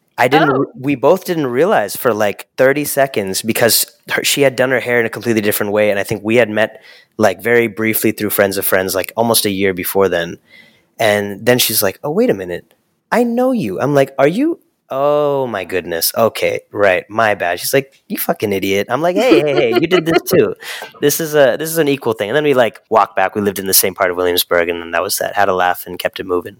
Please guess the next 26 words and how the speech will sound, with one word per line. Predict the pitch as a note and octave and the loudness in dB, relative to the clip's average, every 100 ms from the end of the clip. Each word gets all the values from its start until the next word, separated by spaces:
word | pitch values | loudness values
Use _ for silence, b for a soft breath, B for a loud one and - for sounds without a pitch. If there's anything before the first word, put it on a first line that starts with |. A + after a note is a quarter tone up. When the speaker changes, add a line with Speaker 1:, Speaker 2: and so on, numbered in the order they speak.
| _ | _
Speaker 1:
But, | G#2 G2 | -2 0
um, | G2 F#2+ F2+ F2 | 0 -2 -6 -8
actually, | - - - C4+ | -4 -4 -2 -2
no, | F3 G#3 | 0 2
I | G2 | 0
have | G2 | -2
not | C#3+ F3+ | -8 -6
gone | - B2+ | -2 2
out | C#3+ | 2
with | G3+ G#2+ | 0 -2
anyone | G2 F#2+ | -4 -6
on | F2+ | -6
the | |
subway | F#2 F#2 F#2 F2+ | -6 -6 -6 -4
yet. | F2+ F#2 - | -4 -4 -4
I, | G2+ C4+ | -2 0
Speaker 2:
<laughs> | |
Speaker 1:
um, | G#2 F#2+ F#2 F2+ | 0 0 -2 -6
still | - F3+ | -4 -2
chatting | F#3+ - F3 F3+ F#3 | -2 2 4 4 2
with | F3 | -6
one | D3 D3+ E3+ | -2 0 0
of | E3+ | 0
the | A#2 | -2
ladies, | F#2+ F2+ F2+ | -2 -4 -4
actually. | F2+ F2 - F#2 F#2 | -2 -2 -2 -2 -2